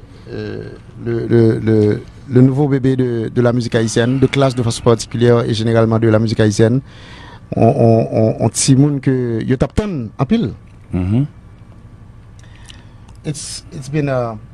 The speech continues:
Speaker 1: a hell of a work, right?
Speaker 2: Yeah, hell of a ride too.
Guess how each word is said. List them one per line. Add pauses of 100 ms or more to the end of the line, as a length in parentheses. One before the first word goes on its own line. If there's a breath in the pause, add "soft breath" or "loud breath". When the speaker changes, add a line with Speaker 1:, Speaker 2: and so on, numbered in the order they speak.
(400)
Speaker 1:
a
hell
of
a
work,
right? (440 loud breath)
Speaker 2:
Yeah, (880)
hell
of
a
ride
too.